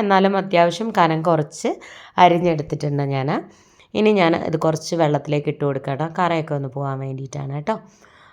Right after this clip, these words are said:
അപ്പോൾ ഇനി ഒരു പാൻ എടുക്കാം. പാൻ ചൂടാകുമ്പോഴേക്കും കുറച്ച് വെളിച്ചെണ്ണ ഒഴിച്ച് കൊടുക്കാം. വെളിച്ചെണ്ണയിൽ തന്നെ ചെയ്യണം കേട്ടോ.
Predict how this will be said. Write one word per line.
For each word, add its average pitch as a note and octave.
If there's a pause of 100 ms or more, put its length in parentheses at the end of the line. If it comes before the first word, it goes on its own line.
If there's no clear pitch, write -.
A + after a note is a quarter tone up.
(160)
അപ്പോൾ G3 (140)
ഇനി A3+
ഒരു F#3+
പാൻ D#3+
എടുക്കാം. D3+ (100)
പാൻ F#3+ (100)
ചൂടാകുമ്പോഴേക്കും F3
കുറച്ച് D#3+
വെളിച്ചെണ്ണ C#3+
ഒഴിച്ച് C3+
കൊടുക്കാം. D3 (1900)
വെളിച്ചെണ്ണയിൽ F#3+
തന്നെ F#3+
ചെയ്യണം D3+
കേട്ടോ. C#3+